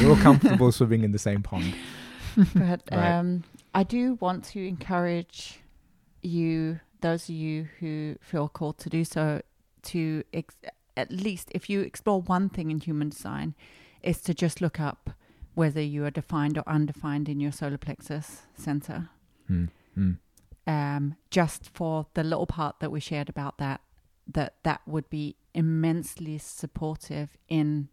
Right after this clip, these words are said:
Speaker 2: this process
Speaker 1: Yeah.
Speaker 2: for yourself in your individual way to, on, on how to, um, deal with challenging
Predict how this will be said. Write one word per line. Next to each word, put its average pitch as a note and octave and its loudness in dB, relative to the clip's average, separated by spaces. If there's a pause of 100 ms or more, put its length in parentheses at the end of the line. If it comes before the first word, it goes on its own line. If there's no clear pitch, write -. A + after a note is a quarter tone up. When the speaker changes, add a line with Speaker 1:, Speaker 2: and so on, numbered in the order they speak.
(140)
Speaker 2:
this D#3 -2
process - -10 (160)
Speaker 1:
Yeah. F2+ -2 (100)
Speaker 2:
for E3 -2
yourself D3+ -6
in D3 -4
your D3+ -2
individual D3 -2
way C#3 -6
to, C#3+ -4 (420)
on, D#3 2
on D3+ 2
how D3 2 (160)
to, C#3+ -2 (1300)
um, C#3 2 (180)
deal A3+ 6
with D3 -6 (200)
challenging C#3+ -4